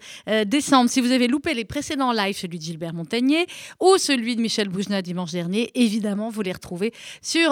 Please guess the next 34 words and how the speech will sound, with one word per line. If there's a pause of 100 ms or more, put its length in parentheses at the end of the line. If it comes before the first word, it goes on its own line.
(100)
la
page
du
F
S
J
U. (380)
On
va
parler
à
présent
de, (400)
euh, (100)
comment
dirais-je,
ce
livre
totalement
atypique,
totalement
à (180)
hurler
de
rire, (360)
ce
livre (260)
qui
a
été
créé (140)
pour
la
Tzedaka